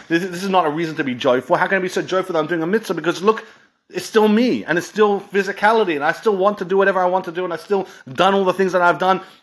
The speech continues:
Is this really a reason to be jo-, joyful? And says Alter Rebbe, don't mix the two. There's,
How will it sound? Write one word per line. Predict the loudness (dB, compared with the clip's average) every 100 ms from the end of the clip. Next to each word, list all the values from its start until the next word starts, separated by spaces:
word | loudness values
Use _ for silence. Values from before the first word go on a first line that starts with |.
| -12
Is | -8 -6
this | -2
really | 0 2
a | 2
reason | 0 -6
to | -10
be |
jo-, | -10 -12 -12 -2
joyful? | 0 0 -4
And |
says | -4 -4
Alter | -2 -2 0
Rebbe, | -2 -2
don't | -2 -2 -2
mix | -4 -4 -6 -10
the | -12
two. | -10 -12 -14 _ _ _ _ _
There's, | -2 -2